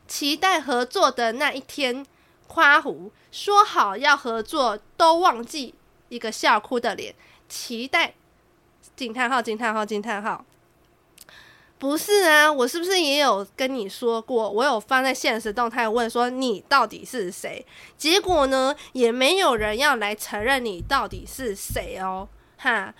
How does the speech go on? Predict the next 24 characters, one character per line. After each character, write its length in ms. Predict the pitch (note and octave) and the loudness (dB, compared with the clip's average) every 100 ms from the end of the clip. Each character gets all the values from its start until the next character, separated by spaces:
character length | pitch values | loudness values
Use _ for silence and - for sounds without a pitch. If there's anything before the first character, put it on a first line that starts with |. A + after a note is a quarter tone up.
| - - | -14 -6
我 100 | A#3 | -4
真 160 | F#4 | 0
的 100 | F4+ | 0
不 120 | B3+ | 0
知 100 | C#4+ | -2
道 140 | D4+ C#4+ | 2 4
要 160 | D4 | 6
跟 260 | D4 C#4+ C#4+ | 4 2 0
哪 180 | C4+ F#3+ | 0 -6
一 160 | G#3 | -4
位 560 | A3 C4 C#4 A#3 G#3 G#3 | -2 4 4 4 0 -4
合 280 | - A3 G3 | -10 -8 -6
作 240 | G3+ C#4 A3+ | -6 -2 0
哦， 340 | G#3 F#3+ G#3+ _ _ - | 0 -4 -8 _ _ -2
我 160 | C4 | 2
有 60 | F4+ | 4
点 260 | F4 G3+ | 2 0
忘 280 | A#3+ D4 G#3 | 2 2 2
记 220 | - C4+ | -6 -4
了， 160 | G#3 F#3 | -4 -6
你 160 | G3+ F3+ | -12 -12
知 140 | G3+ | -8
道 180 | G#3+ G3+ | -6 -6
吗？ 240 | F#3+ F3+ | -6 -12